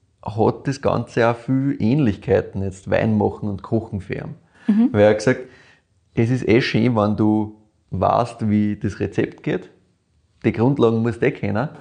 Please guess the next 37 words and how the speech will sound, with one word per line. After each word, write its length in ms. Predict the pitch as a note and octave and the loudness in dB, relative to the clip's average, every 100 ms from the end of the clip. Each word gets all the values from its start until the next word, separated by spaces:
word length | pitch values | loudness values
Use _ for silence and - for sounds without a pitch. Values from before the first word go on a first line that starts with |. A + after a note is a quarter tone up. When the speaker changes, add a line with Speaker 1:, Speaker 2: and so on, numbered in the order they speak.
| - | -2
Speaker 2:
Mhm. 220 | G3 G3 | 0 2
Speaker 1:
aber 200 | A2 G#2 | 0 -2
schlussendlich 840 | G#2 A#2 A2+ G#2+ G#2+ A#2 G#2+ - - _ _ | 0 -2 0 -2 0 -2 -2 -6 -20 _ _
ist 140 | A2+ | -2
es 180 | A2 G2+ | -2 -2
halt 300 | A2 G2+ - _ | -2 -4 -8 _
eine 120 | G2 | -10
Geschichte, 360 | G2 A2+ G#2 - | -6 -4 -4 -4
die 100 | G2+ | -4
aus 80 | G2 | -2
dem 100 | F#2 | -2
Bauch 220 | - - | -4 -2
herausgehen 500 | G2 F#2+ - G2 F#2+ | -6 -6 -8 -10 -8
muss, 200 | F#2+ F#2+ | -10 -10
die 180 | G2+ G2 | -8 -6
aus, 240 | F#2 - | -8 -12
auf 180 | F#2+ - | -12 -12
Gefühl 420 | - B2+ C3+ D3 D3 - | -6 0 2 0 -4 -4
basiert, 420 | A#2+ - C3+ C#3 | -4 -2 -2 -2
viel 180 | - C3 | -2 0
mehr, 320 | B2 A2+ A#2 - - - | 2 2 0 -6 -20 -2
als 280 | A2 G2+ G#2 | -2 0 0
wie 340 | A2 A2+ A2+ - _ _ | 0 0 -4 -14 _ _
auf 340 | G2+ G2 - - | 0 0 -6 -2
irgendwas, 500 | A#2 A2 G2 G2+ G2 | 2 2 2 0 0
was 160 | G2+ G2 | -4 -2
ich 200 | G2+ G2+ | -2 0
eine 160 | F2+ | 0
Abfolge 640 | F2+ G2+ - G#2+ G#2 G2+ F#2+ - _ _ | 0 -2 -2 -2 0 -2 -6 -12 _ _
befolge 540 | G#2+ G2 G2 G#2 G#2 | -2 0 -2 -2 -2
quasi. 380 | G#2 G2 G2+ B2 D3+ - | -4 -4 -4 -6 -10 -6
Speaker 2:
Hm. 240 | D4 A#3 F3 - _ _ _ _ | -2 -2 -2 -10 _ _ _ _
Speaker 1:
Und 360 | A#2 A2+ G#2 - - | 0 0 0 -6 -6
da 100 | - G#2 | 0 2
ganz 240 | A2+ A2+ | 2 0
spannend, 440 | - F#2+ G#2 C3 - - - - - | -2 -2 0 -2 -4 -16 -20 -14 0
ähm, 520 | A#2 A2+ A2+ A2+ | 2 4 2 -2